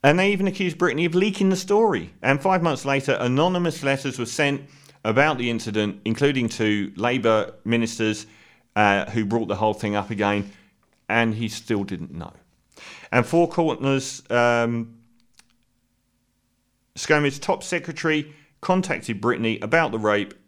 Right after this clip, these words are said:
and Scott Morrison still doesn't know, and this is while it's breaking publicly. Peter Dutton, one of his top ministers,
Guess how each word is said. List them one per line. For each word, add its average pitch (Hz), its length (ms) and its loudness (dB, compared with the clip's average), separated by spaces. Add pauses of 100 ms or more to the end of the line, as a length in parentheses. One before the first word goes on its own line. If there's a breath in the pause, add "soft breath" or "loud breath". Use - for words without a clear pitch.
and 104 240 -2
Scott - 480 -2
Morrison 98 380 -4
still 175 360 0
doesn't 127 300 0
know, 110 240 2
and 107 180 -4
this 117 160 -6
is 107 200 -8 (240)
while 120 420 0
it's - 140 -8
breaking 101 400 -4
publicly. 90 560 -10 (500 loud breath)
Peter 196 300 0
Dutton, 139 640 0
one 120 160 -2
of 110 80 -4
his 120 180 -4
top - 260 -2
ministers, 123 460 -4